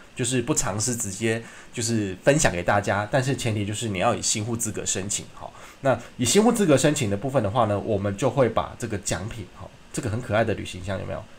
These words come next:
在这里，好，我们就是会送给大家，好，这个就是提供大家参考啦，好，那接下来我们再来回来我们的这个，我看一下哦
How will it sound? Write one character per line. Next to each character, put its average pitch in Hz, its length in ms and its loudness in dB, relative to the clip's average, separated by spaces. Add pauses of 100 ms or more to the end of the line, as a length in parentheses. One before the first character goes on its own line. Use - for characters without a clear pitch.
在 107 60 -6
这 104 120 -4
里， - 100 -12 (200)
好， 101 100 0
我 95 120 0
们 98 140 -4
就 127 100 -6
是 - 160 0
会 120 160 0
送 107 200 -2
给 104 80 -8
大 87 200 -4
家， - 300 -8
好， - 220 -10
这 - 80 -6
个 113 100 -2
就 117 100 -2
是 113 240 -2 (280)
提 123 100 -4
供 160 100 8
大 170 100 10
家 143 100 8
参 135 180 2
考 98 180 0
啦， - 180 -8 (100)
好， - 200 -2 (280)
那 131 260 4 (840)
接 165 140 8
下 156 100 12
来 107 100 10
我 87 80 2
们 95 120 -2
再 120 120 2
来 107 100 4
回 95 160 -2
来 101 100 4
我 92 100 2
们 80 160 -10 (100)
的 - 580 -6
这 - 80 -10 (120)
个， - 140 -14
我 - 760 -16
看 - 100 -10
一 90 40 -12
下 101 200 -6
哦 139 200 0